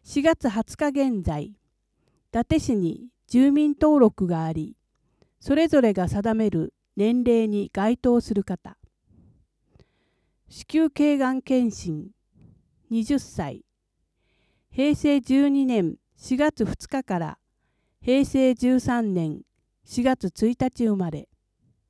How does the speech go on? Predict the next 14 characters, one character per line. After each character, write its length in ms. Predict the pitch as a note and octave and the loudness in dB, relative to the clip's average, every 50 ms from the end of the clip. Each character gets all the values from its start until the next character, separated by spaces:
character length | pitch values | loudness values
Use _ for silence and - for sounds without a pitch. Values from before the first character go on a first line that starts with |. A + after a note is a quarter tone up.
| _ _ _ _ _ _ _ _ _ _ _ _ _ _ _ _ _ _ _ _ _ _ - | _ _ _ _ _ _ _ _ _ _ _ _ _ _ _ _ _ _ _ _ _ _ -4
乳 220 | A#3+ B3+ C#4+ D4+ D4 | 0 2 2 2 2
が 160 | D4+ D4+ D4+ | 2 0 -2
ん 60 | D4+ | -4
検 300 | - - D4 C#4+ C4+ A#3+ | -4 -2 -2 -2 -2 -4
診、 380 | - - - F3+ E3 D#3+ D3 - _ _ _ _ _ _ - _ _ _ _ _ - | -6 -8 -8 -6 -6 -6 -8 -10 _ _ _ _ _ _ -20 _ _ _ _ _ -6
四 280 | A3 A3 A#3+ C4 C4+ C4 | -2 0 0 0 0 0
十 160 | - D4 - | -2 -2 -4
歳。 400 | - - - - D#3 C3+ - - _ _ _ _ _ _ _ _ _ _ _ _ _ _ _ _ _ _ _ _ _ _ _ _ _ _ | -4 -8 -10 -10 -10 -10 -12 -18 _ _ _ _ _ _ _ _ _ _ _ _ _ _ _ _ _ _ _ _ _ _ _ _ _ _
昭 320 | - - C4+ C#4 C#4+ D4 | -4 2 2 4 4 4
和 140 | C#4+ C#4 C#4 | 4 2 2
五 180 | A#3 A#3 A#3+ A#3 | 4 4 4 4
十 240 | A#3+ C4+ C4+ C4+ | 4 2 2 2
五 160 | B3+ B3+ A#3+ A#3 | 2 2 0 0
年 320 | A3+ G#3 F#3 E3 D#3+ | 0 -2 -2 -2 -6